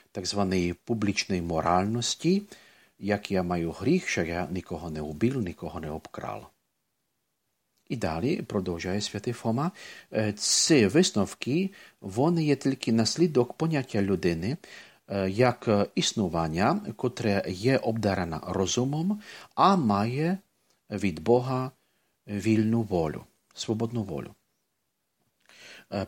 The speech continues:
після цієї аргументації святого Фому Аквінського, англійського учителя,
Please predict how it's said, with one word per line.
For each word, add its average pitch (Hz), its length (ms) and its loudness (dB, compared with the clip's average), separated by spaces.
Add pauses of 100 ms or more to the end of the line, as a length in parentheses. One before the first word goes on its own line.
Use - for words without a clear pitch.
після 147 340 0
цієї - 280 2
аргументації 104 840 0
святого 110 500 -2
Фому 113 380 -6
Аквінського, 110 800 -6
англійського 101 540 -6
учителя, 85 640 -6